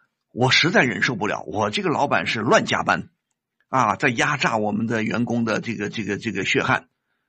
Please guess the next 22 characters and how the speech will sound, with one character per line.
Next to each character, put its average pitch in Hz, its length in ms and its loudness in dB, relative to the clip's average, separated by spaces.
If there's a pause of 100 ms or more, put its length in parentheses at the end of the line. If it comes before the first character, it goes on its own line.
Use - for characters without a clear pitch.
(180)
你 117 160 0
说 147 140 2
我 101 100 2
受 - 160 6
不 87 100 0
了， - 240 -4 (220)
那 277 120 -2
行， - 200 -2
干 214 160 0
脆 202 140 0
的 117 80 -4
很， 95 140 -6
也 104 120 -6
不 143 100 -4
用 156 300 -2
那 147 80 0
个 127 80 2
了， 113 220 0
你 120 80 -2
跳 135 180 0
槽 113 160 2
吧， 117 160 -4